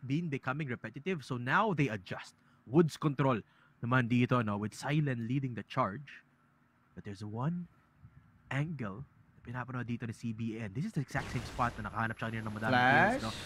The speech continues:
Speaker 1: Will be flashed wonderfully,
Speaker 2: Ay,
Speaker 1: though.
Speaker 2: what?
Speaker 1: And C B N will go down shortly thereafter. Zed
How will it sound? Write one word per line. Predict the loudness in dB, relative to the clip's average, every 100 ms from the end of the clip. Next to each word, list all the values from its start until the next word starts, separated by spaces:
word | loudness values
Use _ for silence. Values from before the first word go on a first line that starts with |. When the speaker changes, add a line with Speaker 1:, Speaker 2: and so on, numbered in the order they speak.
| -4
Speaker 1:
Will | 0 0
be |
flashed | 2 4 4 4
wonderfully, | 4 8 10 10 10
Speaker 2:
Ay, | 8
Speaker 1:
though. | 8 8
Speaker 2:
what? | 8 6 6
Speaker 1:
And | 2
C | 4 4 6
B | 6 4
N | 6 6 6
will | 6 6 6
go | 6 4 4
down | 4 6 8 6
shortly | 4 4 4 4
thereafter. | 6 8 6 6 -2 -2 -6 -16 -16 -6
Zed | 2 4 4 -2